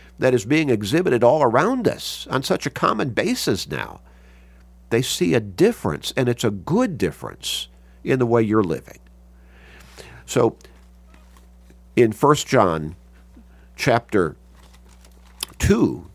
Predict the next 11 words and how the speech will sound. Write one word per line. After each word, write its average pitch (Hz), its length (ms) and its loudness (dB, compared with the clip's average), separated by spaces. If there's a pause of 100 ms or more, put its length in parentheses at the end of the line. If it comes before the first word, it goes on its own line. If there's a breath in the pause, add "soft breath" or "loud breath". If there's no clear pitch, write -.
(100)
John 110 840 2
now 101 640 -2 (380 soft breath)
begins 120 580 2
to - 200 0
emphasize 80 920 -4
that 101 220 0
very 107 220 2
teaching 78 500 -4
from 98 200 -2
our 92 120 2
Lord. - 480 0